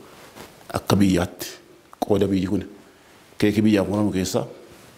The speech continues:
dirshaa nu ga'u hin fudhanne jechuudha. Kanaaf itti qabsaa'aa turre, itti dadhabaa turre. Ashabbaarii jedhamnee warri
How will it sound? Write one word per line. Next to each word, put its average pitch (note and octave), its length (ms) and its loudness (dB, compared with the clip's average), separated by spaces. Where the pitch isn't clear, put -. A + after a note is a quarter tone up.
dirshaa G2+ 260 0
nu G2+ 100 2
ga'u E2 180 -2
hin F#2+ 120 0
fudhanne F#2 280 0
jechuudha. F#2 240 -8
Kanaaf G#2+ 220 0
itti A2+ 140 -6
qabsaa'aa F2+ 300 2
turre, F2 180 -8
itti E2 120 -10
dadhabaa E2+ 260 -6
turre. F2 220 -12
Ashabbaarii G2 460 2
jedhamnee G2+ 300 0
warri G#2 240 0